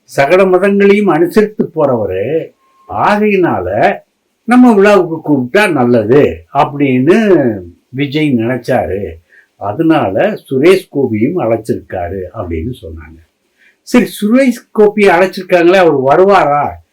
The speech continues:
ஏன்னா அவர் அங்க வந்து மந்திரியாக அவருக்கு பதவி கொடுத்துருக்காங்க. மத்திய அரசாங்கத்துல, மோடியினுடைய அரசாங்கத்துல அவருக்கு பதவி கொடுத்துருக்காங்க.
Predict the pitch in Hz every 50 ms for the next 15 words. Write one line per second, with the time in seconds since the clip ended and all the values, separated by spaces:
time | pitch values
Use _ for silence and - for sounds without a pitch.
0 | _ _ - 135 165 202 226 220 208 202 196 185 170 165 175 170 170 180 202 196
1 | 170 156 156 180 185 220 220 220 208 196 190 190 180 175 170 202 208 190 175 175
2 | 156 151 - - - 147 143 156 180 190 185 175 165 147 143 - 165 147 - 143
3 | 135 127 123 127 147 170 175 - - - - _ _ _ _ _ _ _ _ _
4 | _ _ - 143 147 147 - - 185 180 170 160 147 - - 160 147 143 135 127
5 | - 160 151 139 131 143 147 160 160 156 156 151 147 139 135 135 131 123 120 -
6 | 160 151 135 131 123 120 - 156 190 190 170 160 143 127 123 - 135 135 151 180
7 | 180 170 139 127 - - - 127 117 110 104 98 92 92 90 95 107 135 147